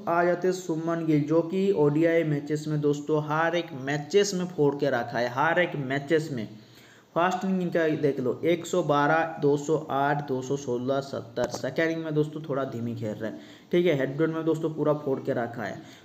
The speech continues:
तो अगर आप लोग कन्फ्यूज हो कि मैं रोहित शर्मा को कैप्टन बनाऊँ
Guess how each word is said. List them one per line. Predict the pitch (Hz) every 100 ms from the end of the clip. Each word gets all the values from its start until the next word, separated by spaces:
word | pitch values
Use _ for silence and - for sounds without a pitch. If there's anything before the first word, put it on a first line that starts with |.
| -
तो | 170
अगर | 170 214 233
आप | 226 165 170 165
लोग | 202 202 -
कन्फ्यूज | 156 151 175 160 156
हो | 147 - - -
कि | 156
मैं | 160
रोहित | 147 143 180
शर्मा | - 175 175 180
को | 180
कैप्टन | 175 165 160 170 165
बनाऊँ | 160 165 165 170